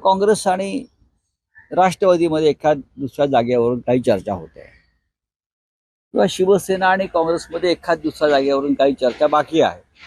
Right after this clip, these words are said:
त्या होत आहेत. आणि त्या एकत्र होत नसून स्वतंत्रपणे होत आहेत. उद्या जर आम्हाला असं वाटलं की प्रकाश आंबेडकर आणि आमच्यात काही चर्चा करणं गरजेचं आहे, तर आम्ही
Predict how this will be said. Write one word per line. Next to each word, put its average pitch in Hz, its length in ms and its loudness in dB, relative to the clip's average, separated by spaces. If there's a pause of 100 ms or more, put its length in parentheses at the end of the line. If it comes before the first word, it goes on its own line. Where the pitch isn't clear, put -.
(480)
त्या 226 100 4
होत 196 240 2
आहेत. 139 160 -4 (1400)
आणि 151 140 2
त्या 196 160 2
एकत्र 202 340 0
होत 208 220 4
नसून 180 300 -2
स्वतंत्रपणे 208 600 2
होत 151 200 0
आहेत. 127 160 -2 (1160)
उद्या 147 220 2
जर 202 120 4
आम्हाला 175 320 0
असं 165 200 -2
वाटलं 123 340 -2
की 180 80 -6
प्रकाश 165 420 -4
आंबेडकर 151 400 -2
आणि 160 100 2
आमच्यात 143 300 -2 (100)
काही 156 120 0
चर्चा 127 360 -4
करणं 151 340 -6
गरजेचं 196 440 2
आहे, 95 120 -14
तर 156 140 -8
आम्ही 202 300 -6